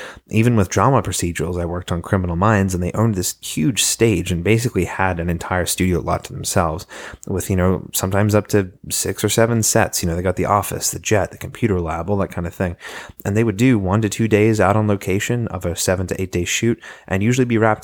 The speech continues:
early 'cause they could just get all of their shots in the stage whenever they needed them at any time of the day or night.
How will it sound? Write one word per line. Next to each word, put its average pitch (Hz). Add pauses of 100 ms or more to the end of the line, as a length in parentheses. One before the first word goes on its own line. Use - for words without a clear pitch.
early 107
'cause 90
they 90
could 85
just 90
get 92
all 98
of 90
their 90
shots 87
in 85
the 82
stage 87
whenever 90
they 80
needed 82
them 85
at -
any 90
time 78
of 76
the 85
day 78
or 62
night. -